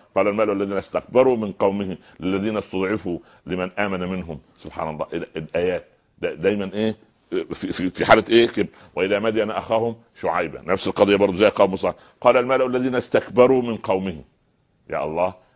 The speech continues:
يبقى ده، ده، ده، ده، ده على مر التاريخ لهم يعني إيه؟ له-، له-، لهم مدرسة كبيرة، يعني يت-، يتنقلون فيها عبر التاريخ كله. قوم طبعًا، آه، فرعون، قالوا أجئتنا لت-، هكذا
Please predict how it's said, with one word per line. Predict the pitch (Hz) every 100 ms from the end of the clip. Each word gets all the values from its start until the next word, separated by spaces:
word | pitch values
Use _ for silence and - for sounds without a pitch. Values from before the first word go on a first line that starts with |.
| _
يبقى | 73
ده، | 78
ده، | 78 82 80
ده، | 82 82
ده، | 82
ده | 78 76
على | 85
مر | 117 127
التاريخ | 110 95 110 131 - _ _
لهم | 92 120 110
يعني | 113 104
إيه؟ | 104 123 104 - -
له-، | 110 123
له-، | 113 135 -
لهم | 120 127
مدرسة | 110 101 131 123
كبيرة، | - 98 123 131 127 - -
يعني | 90 104
يت-، | 98 95 98 -
يتنقلون | 95 98 95 - 120 139 120
فيها | 107 123 120 117 - -
عبر | 104 107
التاريخ | 101 101 113 95
كله. | 104 107 76 _ _
قوم | - 131 123
طبعًا، | 131 120 104 90 _ -
آه، | 82 85 82
فرعون، | - 82 110 113 82 _ _ _ _
قالوا | - 120 113 -
أجئتنا | 80 80 - 92 67 - _ _ _ _ _ -
لت-، | 76 - 71 73 76
هكذا | 90 95 90 92